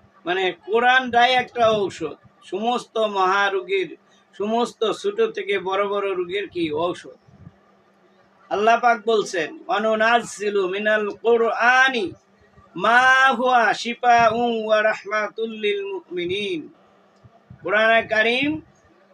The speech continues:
মুমিনদের জন্য কি? শিফা স্বরূপ, রহমত স্বরূপ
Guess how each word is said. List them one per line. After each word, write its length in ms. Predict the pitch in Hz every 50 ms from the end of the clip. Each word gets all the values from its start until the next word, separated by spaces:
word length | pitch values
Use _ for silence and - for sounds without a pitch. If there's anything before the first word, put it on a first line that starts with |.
| _ 160
মুমিনদের 680 | 180 202 214 220 226 226 226 220 214 233 240 233 220
জন্য 320 | 226 240 233 240 233 233 226
কি? 280 | 233 - 226 214 196
শিফা 400 | 165 - 214 202 170 214 226 226
স্বরূপ, 440 | - - 240 240 247 254 247 233 - - _ _ _ _ - - - - - _ -
রহমত 400 | 180 190 208 220 226 226 220 226 226
স্বরূপ 400 | - - 208 202 202 202 185 165